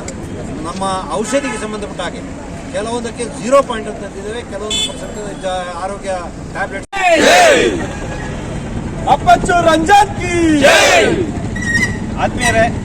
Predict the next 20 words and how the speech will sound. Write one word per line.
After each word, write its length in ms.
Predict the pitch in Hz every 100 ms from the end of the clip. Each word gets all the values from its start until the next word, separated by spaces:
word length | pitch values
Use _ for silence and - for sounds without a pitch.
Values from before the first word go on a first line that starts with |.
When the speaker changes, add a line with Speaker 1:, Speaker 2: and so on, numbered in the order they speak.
| - - - -
Speaker 2:
ಮೊದಲನೇದಾಗಿ 420 | - - 220 214
ಎಲ್ಲರಿಗೂ 320 | 202 214 220
ವಿಜಯದಶಮಿ 500 | 190 - - 214 202
ಹಬ್ಬದ 260 | 202 196 208 196
ಶುಭಾಶಯಗಳನ್ನ 560 | 196 214 220 202 196
ತಿಳಿಸ್ತಾ, 420 | 196 190 - 208 202 - - - -
ನಮ್ಮ 160 | 170 190 185 - - - - - - - 175
ನರೇಂದ್ರ 280 | 226 247
ಮೋದಿ 320 | 254 220 208 220
ಅವರು 280 | 214 214
ಇದೇ 320 | 214 - 214 190
ವಿಜಯದಶಮಿ 480 | 220 220 220 -
ಹಬ್ಬಕ್ಕೆ 400 | 202 - 220 - 202 - - - - - -
ಎಲ್ಲರಿಗೂ 400 | 233 240 247 240
ಒಂದು 280 | 214 196
ದೊಡ್ಡ 180 | 190 208
ಉಡುಗೊರೆಯನ್ನೇ 500 | 233 196 233 247 240
ಕೊಟ್ಟಿದ್ದಾರೆ. 460 | 214 190 190 185 185 190 - - -
ಅದೇನು 280 | - 202 226
ಅಂದ್ರೆ 300 | 220 214 196